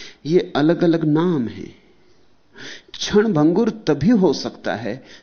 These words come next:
जब सबकी पृष्ठभूमि में कुछ शाश्वत हो। बैलगाड़ी चलती, चाक घूमता है, लेकिन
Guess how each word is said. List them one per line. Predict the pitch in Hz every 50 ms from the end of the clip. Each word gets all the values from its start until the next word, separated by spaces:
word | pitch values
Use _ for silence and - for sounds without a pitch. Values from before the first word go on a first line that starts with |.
| _ - 120
जब | 131 127 131 -
सबकी | - - - - - - - - - 208
पृष्ठभूमि | - - - 120 - - - - 101 95 101 107 107 101
में | 92 113 101 82
कुछ | - - - 131 131 -
शाश्वत | - - - - - - - - - - 107 123 104 - -
हो। | - - _ _ _ _ _ _ _ _ _ _ _ _ _ _ _ _ _ _ _ _ _ _ _ _ _ _ _ _ _ _ _ - 127
बैलगाड़ी | 117 110 101 90 95 101 98 90 90 95 90
चलती, | 87 - 90 82 78 - - 87 - - - _ _ _ _ _ _ _ _ _ _ _ _ _ _ _ _ _ _
चाक | - - 113 104 104 90
घूमता | 87 87 87 95 92 90 92 - - 71
है, | - - _ _ _ - - - - -
लेकिन | 156 190 196 - 196 170